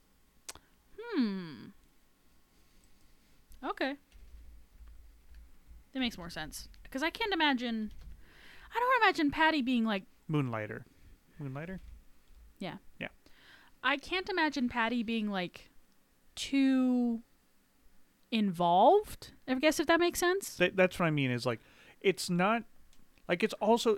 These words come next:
Speaker 2: like, to me, this is, it's not one that they might act on enough, but is there.
Speaker 1: Yes.
Speaker 2: Where it
Speaker 1: The whole idea of, "I don't wanna, I wanna keep in good graces with this organization."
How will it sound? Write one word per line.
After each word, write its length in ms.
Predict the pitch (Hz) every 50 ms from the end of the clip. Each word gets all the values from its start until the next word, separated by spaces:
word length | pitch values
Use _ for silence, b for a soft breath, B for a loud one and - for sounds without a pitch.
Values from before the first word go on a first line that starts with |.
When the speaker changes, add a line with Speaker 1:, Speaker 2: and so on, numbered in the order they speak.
| - -
Speaker 2:
like, 200 | 170 156 156 -
to 100 | - 185
me, 100 | 208 247
this 180 | 226 226 226 -
is, 160 | 220 170 - - 175 170 165 b b b b b b b b b b b
it's 180 | - 202 - -
not 220 | 220 240 247 240
one 180 | 214 254 247 226
that 160 | 233 226 -
they 100 | 233 220
might 280 | 202 208 214 214 208 - _ _ _ _ -
act 300 | - 175 185 185 - -
on 320 | 190 190 190 180 175 165 -
enough, 600 | 170 147 147 139 135 143 175 220 - - - - - - b b b b b b b b b b b
but 280 | - 156 143 156 156 151
is 380 | 151 139 123 117 117 113 117 113
there. 320 | 123 120 113 - - - - 143 139 - _ _ -
Speaker 1:
Yes. 460 | 240 240 269 214 - - - - 156
Speaker 2:
Where 140 | 139 139 131
it 60 | 123 - - - -
Speaker 1:
The 100 | - 403
whole 180 | 311 392 359 330
idea 280 | 302 254 277 254 226
of, 120 | 214 196 b b b b b b b b _ _ _
"I 120 | - 233 247
don't 220 | 240 240 226 220
wanna, 380 | 220 220 220 214 214 196 185 - - _ -
I 120 | 214 240
wanna 240 | 240 247 247 240 233
keep 260 | 233 - 247 240 -
in 160 | 214 208 208 196
good 220 | - 202 196 180
graces 480 | 190 190 190 196 196 - 208 202 185 180
with 180 | 180 185 185 -
this 140 | 190 180
organization." 880 | 175 165 185 190 196 190 190 180 180 185 190 190 - 196 196 202 226 240